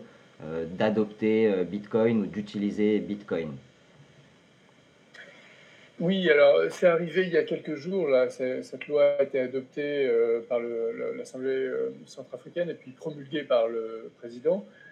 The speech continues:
Speaker 2: Euh, il y a, il y a plusieurs niveaux, euh, d'analyse. Il y a est-ce que c'est bon pour ce pays, euh,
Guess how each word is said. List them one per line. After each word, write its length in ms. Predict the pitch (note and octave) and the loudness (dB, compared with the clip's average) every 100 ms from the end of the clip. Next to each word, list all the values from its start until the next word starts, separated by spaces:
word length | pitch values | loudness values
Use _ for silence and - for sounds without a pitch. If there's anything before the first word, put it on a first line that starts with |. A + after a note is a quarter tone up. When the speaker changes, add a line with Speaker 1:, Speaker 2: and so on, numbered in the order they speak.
| - - _ - | -20 -20 _ -4
Speaker 2:
Euh, 440 | B2 A#2 A#2+ A#2 A#2 A#2 A#2 - _ _ _ | -2 0 -2 -4 -10 -16 -20 -20 _ _ _
il 60 | |
y 20 | C#3 | -4
a, 40 | C3 F3 | -4 2
il 40 | |
y 40 | |
a 40 | D#3 | 2
plusieurs 360 | - E3 G3 | 2 4 4
niveaux, 560 | F#3 F3 E3 E3+ E3+ D#3 | 4 -4 -2 0 2 2
euh, 100 | C#3 | 2
d'analyse. 500 | B2+ C#3+ D#3+ F#3+ D#3+ | 0 -2 -2 -2 -2
Il 40 | |
y 20 | D3 | 0
a 80 | |
est-ce 140 | C#3+ - | -2 -4
que 100 | F3+ | -14
c'est 260 | - D3+ | -10 -10
bon 280 | C#3+ E3+ E3 - C#3+ | -8 -8 -8 -14 -12
pour 320 | C3+ B2+ C3 | -10 -10 -12
ce 140 | - B2+ | -16 -18
pays, 640 | C#3 D#3 F3+ G3 G#3+ F#3 C#3 | -14 -12 -10 -10 -10 -12 -14
euh, 460 | B2+ B2+ C3 C3+ | -12 -10 -12 -14